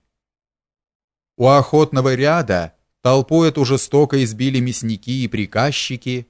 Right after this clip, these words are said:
рыбники, лобазники и тому подобное. Замечательно, между прочим, что самые либеральные газеты – разразились на это побоище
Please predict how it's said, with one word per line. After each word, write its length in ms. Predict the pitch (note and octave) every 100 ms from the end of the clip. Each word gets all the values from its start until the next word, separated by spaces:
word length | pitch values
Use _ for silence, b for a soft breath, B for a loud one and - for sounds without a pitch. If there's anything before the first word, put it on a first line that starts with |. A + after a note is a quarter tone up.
| _ -
рыбники, 680 | G2+ D#3 D3+ C#3 C#3 -
лобазники 1040 | A2+ G#2 F#2 F#2+ C3+ A2+ B2 A#2 A#2 A2+ -
и 120 | A2+
тому 320 | G#2+ G2+ G#2+
подобное. 680 | G2+ G#2 G2 F2+ D#2+ C#2+ - _ _ _ _ _ _ _ _ _ _ _ _
Замечательно, 760 | G#2+ A#2 D3+ C3+ D#3 D3 D3 C#3
между 360 | C3 C3+ A#2 A#2
прочим, 560 | D3 F#3+ - G2 E2+ - _ _ _
что 260 | - - A2
самые 440 | - A#2+ B2 A#2+
либеральные 640 | A2+ A2+ A#2 A#2+ A#2 A2+
газеты – 680 | G#2 G#2 F#2+ C3+ E3+ G2 E2 - _ _
разразились 840 | A2+ C3+ A#2+ B2+ A2+ D3+ F3+ D3+
на 140 | C3 C3+
это 220 | C3 A#2
побоище 840 | G#2+ F#2 G#2+ C3+ B2 - B2 A#2+